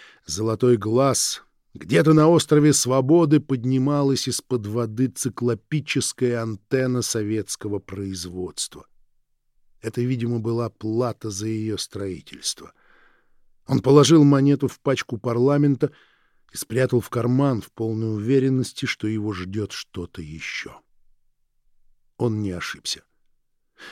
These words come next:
Дорога кончалась у самого верхнего бокса, перед которым лежала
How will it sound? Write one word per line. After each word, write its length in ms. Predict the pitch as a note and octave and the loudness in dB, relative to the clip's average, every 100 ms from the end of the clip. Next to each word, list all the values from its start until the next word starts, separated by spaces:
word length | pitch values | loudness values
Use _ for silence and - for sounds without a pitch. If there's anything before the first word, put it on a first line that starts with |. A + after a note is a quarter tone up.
| - | -20
Дорога 640 | - E2+ A2+ E3 G#3+ G3+ F#3+ | -14 -2 6 10 10 10 8
кончалась 720 | G3 F3 - G3 F#3 E3 - | 6 4 4 6 8 6 0
у 80 | C3+ | -2
самого 640 | - F#3 F#3+ F3+ E3+ D#3+ | 0 2 4 4 4 4
верхнего 680 | C#3+ C3 E3 - C#3+ C3 B2+ | 4 4 4 2 4 6 4
бокса, 640 | G#2+ A#2+ E3 - - D3 - - - - | 4 4 6 4 2 2 0 -14 -20 -2
перед 260 | B2 B2+ | 2 2
которым 580 | - C3 - D#3+ D3 C#3+ | 2 0 6 6 8 6
лежала 540 | C3 B2+ A#2+ C3+ C3 | 6 4 4 4 4